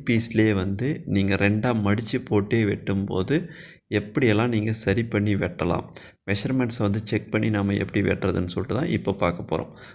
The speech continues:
சரிங்களா? இப்போ நான் ஸ்லீவை வந்து கட் பண்ணதை தனியா எடுத்து வச்சுட்டேன், அது அப்புறம் பார்ப்போம்.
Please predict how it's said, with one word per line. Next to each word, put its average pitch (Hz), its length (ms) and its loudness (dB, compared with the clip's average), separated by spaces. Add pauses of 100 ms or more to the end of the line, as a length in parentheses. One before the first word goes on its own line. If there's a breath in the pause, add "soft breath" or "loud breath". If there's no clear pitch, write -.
(140 loud breath)
சரிங்களா? 92 240 0
இப்போ 87 320 -4
நான் - 140 0 (100)
ஸ்லீவை 117 300 4
வந்து 104 180 2
கட் 98 240 0
பண்ணதை 95 280 2
தனியா 95 260 2
எடுத்து 95 420 0
வச்சுட்டேன், 110 440 0
அது 92 180 2
அப்புறம் 87 280 -2
பார்ப்போம். 90 460 2